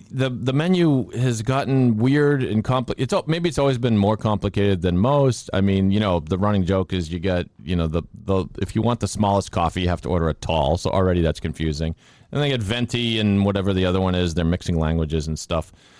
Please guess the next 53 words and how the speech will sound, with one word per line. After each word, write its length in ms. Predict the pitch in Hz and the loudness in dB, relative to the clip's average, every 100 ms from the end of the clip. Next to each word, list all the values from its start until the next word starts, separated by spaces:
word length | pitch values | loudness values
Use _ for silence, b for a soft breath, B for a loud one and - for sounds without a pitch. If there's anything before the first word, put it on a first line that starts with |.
| b b | b b
But 280 | - 107 104 - 95 | -4 -2 -2 -6 _
yeah, 180 | 123 127 | -4 -2
at, 300 | 113 - - | -2 -6 -8
at 200 | 117 107 | -6 -4
Dunkies, 600 | - 156 - 87 87 76 - | -2 -2 -2 -2 -2 -4 -6
it's, 440 | 95 82 - - - | -6 -6 -10 -12 -6
it's 160 | 98 | -6
just 200 | - 104 | -4 -4
so 140 | 113 95 | -2 -4
simple. 340 | - 101 85 | -2 -4 -4
You 100 | 71 | -4
see 180 | - 92 | -6 -2
it 60 | 85 | -2
up 140 | - | -2
there 160 | 85 80 | -2 0
and 80 | 69 | -2
you, 80 | - | -6
you, 180 | 64 80 - | -6 -8 -8
you 120 | 60 | -12
place 340 | - 90 82 - | -6 -4 -4 -6
your 120 | 76 | -6
order. 360 | 92 92 82 B B B B | -2 0 -2 B B B B
The 80 | 123 | -2
coffee's 360 | 185 185 143 | -2 -2 -2
very 180 | 135 117 | 0 0
good 220 | 82 220 | 0 0
at 80 | 170 | 0
Starbucks. 760 | - - 71 65 67 - - - b b b _ _ | -4 -4 -2 0 -4 -4 -12 -16 b b b _ _
But 160 | 120 - | -6 -4
it, 160 | 127 - | -6 -6
it, 120 | 107 - - 80 - - | -10 -10 -20 -20 -12 -2
I 40 | |
mean, 140 | 143 139 | -2 -2
if, 320 | 143 131 - | -4 -6 -4
if 180 | 135 - | -6 -4
the, 600 | 110 131 127 123 92 69 62 - | -2 0 2 2 0 -8 -18 -16
if 240 | 92 101 - | -12 -10 -4
the 80 | |
version 480 | 110 117 143 131 131 | -2 2 0 2 2
of, 240 | 104 92 - | 2 0 -2
of 300 | 98 92 82 | -2 -2 0
me 260 | 104 98 | 0 0
when 140 | 85 85 | -2 0
I 80 | 85 | -2
first 300 | - 98 - | -2 -4 -2
started 360 | 104 92 82 | -2 0 -2
drinking 760 | 87 98 - 87 85 82 69 67 | -2 -4 -4 -4 -2 -2 -6 -6
coffee 480 | 95 87 - 80 80 | -4 -2 -2 -2 0
at, 160 | 78 | -2
you 80 | - | -2
know, 160 | 82 80 | -2 0
age 220 | 80 76 | -2 -2
eighteen 680 | 85 - - 92 82 73 | -4 -4 -4 -2 0 -2